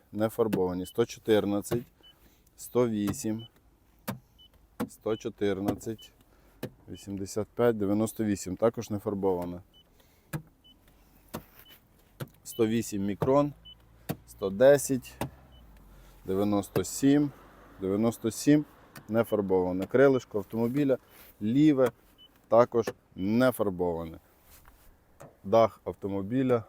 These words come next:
не фарбований. Сто двадцять мікрон,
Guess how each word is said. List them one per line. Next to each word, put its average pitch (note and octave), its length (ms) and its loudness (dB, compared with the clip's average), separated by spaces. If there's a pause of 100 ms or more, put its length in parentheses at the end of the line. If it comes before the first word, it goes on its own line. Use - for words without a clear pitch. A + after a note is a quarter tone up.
(120)
не G2 120 -6
фарбований. B2 840 0 (2000)
Сто - 240 -6
двадцять C3+ 540 -2
мікрон, D3 460 -6